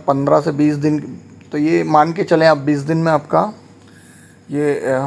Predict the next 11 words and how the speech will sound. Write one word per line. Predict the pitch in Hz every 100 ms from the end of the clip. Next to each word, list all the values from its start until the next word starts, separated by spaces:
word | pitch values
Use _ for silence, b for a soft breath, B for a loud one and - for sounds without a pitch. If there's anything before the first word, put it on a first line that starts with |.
| 135
hot | 135 -
token | 147 160 151
का | 156
first | 143 - 151 -
विड्रॉल | 143 143 143
मेरा | 147 147
हो | 139
गया, | 107 117
ठीक | 151 180
है | 220 B B B B - - - - - - B B B B B B B B B _ - - - _ -
Friends। | 160 202 202 -